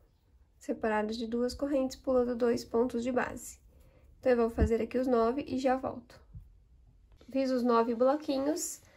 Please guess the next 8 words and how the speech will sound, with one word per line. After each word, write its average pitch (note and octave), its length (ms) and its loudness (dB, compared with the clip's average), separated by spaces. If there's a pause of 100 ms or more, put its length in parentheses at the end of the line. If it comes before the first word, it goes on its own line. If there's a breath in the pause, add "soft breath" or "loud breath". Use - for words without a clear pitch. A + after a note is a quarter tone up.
(180 soft breath)
trabalho A#3+ 420 2
sete A#3 460 2
pontos A#3+ 400 0
altos, C4 500 2
esse B3 300 -4
é - 20 -2
o A#3 40 -6
primeiro. C4+ 680 4